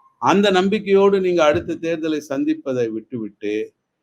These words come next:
பயந்த மாதிரியான நடவடிக்கைகளை எடுத்து கொண்டிருந்தால் உங்கள் கட்சிக்கு எப்படி புதிய ரத்தம் பாயும்? புதிய இளைஞர்கள் எப்படி உங்க கட்சிக்கு வருவாங்க?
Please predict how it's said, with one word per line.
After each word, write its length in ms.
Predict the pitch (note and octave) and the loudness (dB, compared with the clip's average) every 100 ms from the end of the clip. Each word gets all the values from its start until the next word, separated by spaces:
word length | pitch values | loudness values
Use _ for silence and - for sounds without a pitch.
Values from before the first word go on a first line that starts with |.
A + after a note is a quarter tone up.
| _ - | _ 0
பயந்த 420 | B2 E3 G3 G3 F#3 | 4 4 4 0 2
மாதிரியான 640 | E3+ E3 D#3 D#3 D3+ D#3+ | 2 0 0 -2 -2 -2
நடவடிக்கைகளை 680 | C#3 C#3 D3 C#3 C#3 B2 A#2 | -2 0 0 -2 -8 -4 -4
எடுத்து 300 | G#2+ A#2+ B2 | -4 -8 -18
கொண்டிருந்தால் 720 | G#2+ G#2+ G2 F#2 F#2 F#2+ G#2 - _ _ _ C#3 | -12 -12 -12 -16 -10 -6 -6 -8 _ _ _ 0
உங்கள் 280 | D#3 D#3 C3+ | 2 2 2
கட்சிக்கு 580 | C#3+ C3+ - F3 - E3+ | -2 -2 -10 -12 -4 0
எப்படி 440 | C#3+ B2+ - C3 D#3 | 0 0 -4 -4 -4
புதிய 360 | - C#3 C3+ D#3 C3+ | -6 -6 0 2 2
ரத்தம் 400 | A#2 - B2 A#2 | -2 -4 -6 -4
பாயும்? 480 | A2 G2 G2 A2+ G2 - | -4 -4 -4 -6 -8 -6
புதிய 260 | C#3+ D#3+ F3 | -2 2 4
இளைஞர்கள் 560 | C#3 C#3+ D3+ C#3+ C3+ C3+ | 4 2 2 2 0 -2
எப்படி 200 | B2 C#3 | -2 -4
உங்க 140 | C3+ G#2+ | -4 -4
கட்சிக்கு 400 | G#2 - A#2 G#2+ | -8 -14 -14 -10
வருவாங்க? 440 | G2 G#2 G2 F2 | -6 -4 -4 -4